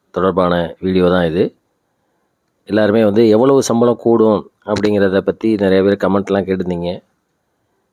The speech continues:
அம், இது நாமளே கால்குலேட் பண்ணிக்கலாம். அதை பத்தி தான் இந்த வீடியோ. நியூஸ் எயிட்டீன் அந்த தொலைக்காட்சியோட வெப்சைட்ல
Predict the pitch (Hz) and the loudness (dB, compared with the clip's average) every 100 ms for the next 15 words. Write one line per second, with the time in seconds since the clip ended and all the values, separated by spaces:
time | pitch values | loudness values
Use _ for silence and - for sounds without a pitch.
0 | _ - - 101 107 104 98 92 80 - | _ -16 -8 -2 2 2 0 -2 -6 -4
1 | 127 131 123 135 131 127 117 104 110 110 | 0 2 2 2 2 4 2 2 0 0
2 | 104 101 95 90 87 101 - _ _ _ | -2 -2 -2 -2 -2 -4 -8 _ _ _
3 | - 104 98 98 113 104 92 98 92 101 | -4 -2 -2 0 0 2 0 0 2 0
4 | - _ _ _ _ _ _ _ 113 151 | -2 _ _ _ _ _ _ _ 2 2
5 | 156 135 120 123 117 98 _ _ _ _ | 2 2 2 0 0 -2 _ _ _ _
6 | _ - 98 101 101 98 95 85 - - | _ -6 0 2 4 2 2 0 -4 -2
7 | 107 110 110 95 98 95 85 131 - _ | -2 0 0 0 0 2 2 0 -2 _
8 | _ _ 202 110 107 - 123 107 110 113 | _ _ -6 -2 0 0 -2 0 0 2
9 | 101 80 | 2 0